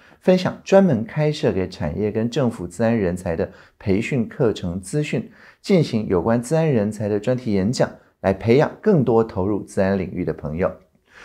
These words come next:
我们也会透过各种互动奖励的活动，邀请全民一起来提升资安意识，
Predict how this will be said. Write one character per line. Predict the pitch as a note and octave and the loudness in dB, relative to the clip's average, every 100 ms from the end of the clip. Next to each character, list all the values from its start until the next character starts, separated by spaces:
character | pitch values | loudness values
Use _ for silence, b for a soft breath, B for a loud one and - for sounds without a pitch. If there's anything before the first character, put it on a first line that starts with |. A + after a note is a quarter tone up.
| B | B
我 | - | 4
们 | G#2+ | 4
也 | G#2+ | 6
会 | B2+ | 2
透 | C#3 C#3+ | 4 4
过 | C3 | 4
各 | D#3 B2+ | 4 2
种 | F#2+ | 2
互 | F#2+ - D3+ | -4 -2 -2
动 | B2 B2+ G2+ | 0 0 0
奖 | G2+ D#2 | -2 -4
励 | G#2+ G2+ | -2 -2
的 | |
活 | F#2 F#2+ | 0 0
动， | - C3 B B B | 0 -2 B B B
邀 | - F#3+ | 6 6
请 | G3 - F#2+ | 6 0 -2
全 | G#2 | 0
民 | G2 G#2 - | -2 -2 -6
一 | |
起 | E3 - - | -8 -6 -6
来 | D#2+ F#2 | -4 -4
提 | - G2 | -4 -6
升 | G2 B2+ B2 | -2 -2 -2
资 | - C3 | -2 0
安 | C3+ C#3 | 0 -2
意 | E3 A#2 | -4 -2
识， | - - | -4 -6